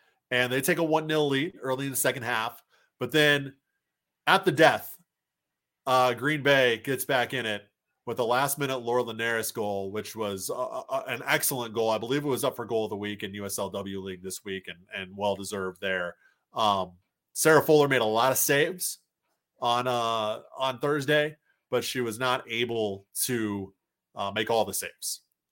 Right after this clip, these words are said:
And, uh, she let that one get by, or I shouldn't say she let that one get by. It would have been a tough save for her anyways. Um, Fuller, I mean, just, just watch the first half highlights. She was everywhere, making, making fantastic saves. This could have easily been two one, three one Green Bay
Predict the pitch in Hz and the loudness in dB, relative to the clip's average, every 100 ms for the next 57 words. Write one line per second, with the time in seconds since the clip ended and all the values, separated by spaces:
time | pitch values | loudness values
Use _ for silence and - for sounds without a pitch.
0 | - 107 101 101 104 95 95 101 - 113 | -2 0 0 0 0 0 -2 -6 -8 -6
1 | 107 113 104 107 104 98 101 98 101 113 | -4 -2 -2 -4 -4 -2 0 0 -2 -4
2 | - 107 110 98 107 101 98 95 90 90 | -6 -6 -6 -6 -4 -4 -4 -8 -8 -6
3 | 90 90 98 92 92 90 101 - 104 92 | -6 -4 -6 -8 -10 -8 -6 -4 -4 -6
4 | 92 90 95 90 82 - - _ 120 107 | -8 -8 -8 -8 -10 -12 -16 _ -2 -2
5 | 104 - 147 151 135 120 113 117 113 104 | -2 0 4 6 6 4 2 -2 -6 -8
6 | 104 147 123 127 - 113 127 120 117 - | -16 -18 -8 -4 -4 -4 -6 2 2 2
7 | 120 104 117 - 104 101 101 90 82 - | -2 -2 -2 0 -4 -2 -4 -4 -8 -10
8 | - - 123 107 110 95 90 85 87 98 | -12 -6 -4 0 -2 -2 -8 -10 -10 -12
9 | 101 90 117 113 101 104 101 104 - 98 | -12 -8 -6 -6 -8 -8 -2 -2 -2 -8
10 | - 95 92 - - _ 143 - 185 139 | -6 -6 -8 -12 -20 _ -4 4 4 6
11 | 139 139 120 123 107 143 127 120 107 113 | 2 0 0 -2 -2 -4 0 -2 -2 -8
12 | 113 107 104 98 98 95 107 98 | -6 -4 -6 -6 -12 -2 0 0